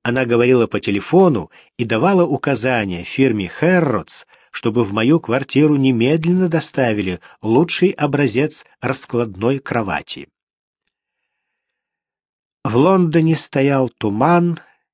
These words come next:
и сквозь него просвечивало солнце, здания казались парящими в воздухе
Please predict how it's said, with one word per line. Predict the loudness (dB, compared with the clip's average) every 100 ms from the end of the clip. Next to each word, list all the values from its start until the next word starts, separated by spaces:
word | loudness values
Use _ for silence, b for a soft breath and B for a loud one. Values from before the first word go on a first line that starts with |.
| _ _
и | -4
сквозь | -4 -2 -2 -2 0
него | 0 0
просвечивало | -2 -6 -2 -2 -2 -4 -6 -8
солнце, | -6 -2 0 -2 -4 -2 -2 -4 _ _ _ _ -16
здания | -14 -12 -12 -4 0 2 2 2 2
казались | -2 -6 -2 -2 -2 -6
парящими | -6 -2 0 -2 -4 -6 -10
в | -14 -8
воздухе | 0 0 0 -4 -4 -4 -4